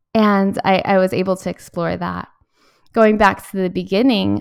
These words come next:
of Wild Wonder, which, um, we established in, I believe, October of twenty nineteen.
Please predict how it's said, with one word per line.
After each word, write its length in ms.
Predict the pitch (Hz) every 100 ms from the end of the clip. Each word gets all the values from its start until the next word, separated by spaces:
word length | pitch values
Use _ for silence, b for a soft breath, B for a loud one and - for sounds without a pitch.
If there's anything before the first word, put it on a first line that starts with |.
| -
of 400 | 190 180 175 175
Wild 240 | 170 165
Wonder, 540 | 175 170 165 165 170 185
which, 320 | 185 - -
um, 480 | 180 170 170 190 202
we 140 | 208
established 640 | 202 - 185 175 180 - -
in, 340 | 180 175 175 -
I 60 |
believe, 340 | 180 190 202 214 b b b
October 540 | 196 - - 208 214 226
of 100 | 208
twenty 240 | 220 196
nineteen. 640 | 214 220 - 175 175 175